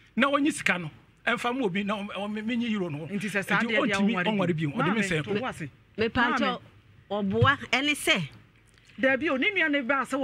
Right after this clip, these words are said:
Speaker 2: wɔbɛgye sika no a
Speaker 3: Ne
Speaker 2: woka
Speaker 3: nua
Speaker 2: sɛ
Speaker 3: no, mepa kyɛw, wɔ ama me wɔ sɛ ɔbɛgye sika.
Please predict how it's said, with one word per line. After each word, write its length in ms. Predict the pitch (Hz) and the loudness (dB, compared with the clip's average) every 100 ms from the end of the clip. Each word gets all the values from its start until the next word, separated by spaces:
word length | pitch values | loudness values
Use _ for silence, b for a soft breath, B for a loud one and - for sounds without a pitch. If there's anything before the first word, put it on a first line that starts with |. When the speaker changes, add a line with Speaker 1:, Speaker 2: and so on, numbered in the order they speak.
| 226 | 0
Speaker 2:
wɔbɛgye 240 | 226 262 | -2 -2
sika 260 | 190 202 233 | -4 -2 0
no 140 | 247 | 0
a 40 | 202 | 2
Speaker 3:
Ne 160 | 359 | 2
Speaker 2:
woka 100 | 381 | 4
Speaker 3:
nua 160 | 311 262 | 4 4
Speaker 2:
sɛ 40 | |
Speaker 3:
no, 160 | 247 233 233 | 2 -2 -2
mepa 320 | 233 226 214 | 0 0 0
kyɛw, 200 | 240 226 | -2 0
wɔ 120 | 220 | 0
ama 160 | 240 277 | 0 -2
me 80 | |
wɔ 100 | 226 214 | -4 -4
sɛ 160 | 233 | -4
ɔbɛgye 280 | 185 175 202 | -4 -6 -8
sika. 260 | - - | -10 -14